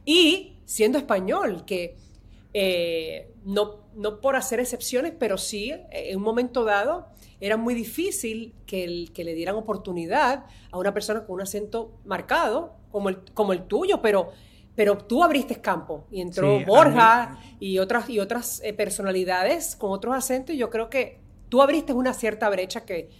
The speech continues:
Speaker 1: que para mí fue maravillosa para,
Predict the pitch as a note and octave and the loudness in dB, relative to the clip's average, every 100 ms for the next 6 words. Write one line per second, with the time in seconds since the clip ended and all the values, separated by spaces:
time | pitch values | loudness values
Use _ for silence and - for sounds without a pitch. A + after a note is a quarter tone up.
0 | - - - F3 - - - - F3 E3+ | -20 -16 -10 -10 -12 -20 -20 -8 -4 -4
1 | F3 G3+ G3 F#3+ E3+ E3+ F3 G3 E3 D3 | -4 -4 -2 -2 -2 -6 -8 -8 -8 -8
2 | - | -12